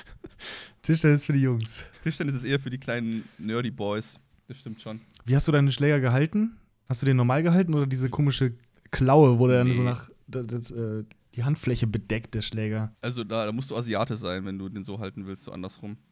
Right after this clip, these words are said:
Speaker 2: Es gibt ja so, wie, wie so Essstäbchen mehr oder weniger.
Speaker 1: Aha.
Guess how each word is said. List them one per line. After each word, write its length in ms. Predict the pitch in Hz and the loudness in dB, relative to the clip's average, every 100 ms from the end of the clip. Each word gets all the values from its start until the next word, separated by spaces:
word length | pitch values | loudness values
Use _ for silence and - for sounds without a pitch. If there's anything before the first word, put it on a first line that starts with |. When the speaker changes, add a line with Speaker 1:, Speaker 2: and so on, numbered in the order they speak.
| _ | _
Speaker 2:
Es 60 | |
gibt 200 | 139 135 | -12 -6
ja 260 | 123 110 101 | -6 -6 -8
so, 420 | 117 127 127 151 190 - _ - _ - | -14 -12 -10 -8 -10 -14 _ -20 _ -18
wie, 140 | 123 | -16
wie 60 | 117 | -12
so 100 | 113 | -10
Essstäbchen 580 | 135 - 156 165 - 151 | -8 -8 -8 -8 -8 -8
mehr 100 | 147 | -8
oder 160 | 151 | -8
weniger. 420 | 147 151 151 170 190 _ - | -8 -8 -8 -12 -16 _ -4
Speaker 1:
Aha. 360 | 107 107 92 | -2 -2 -6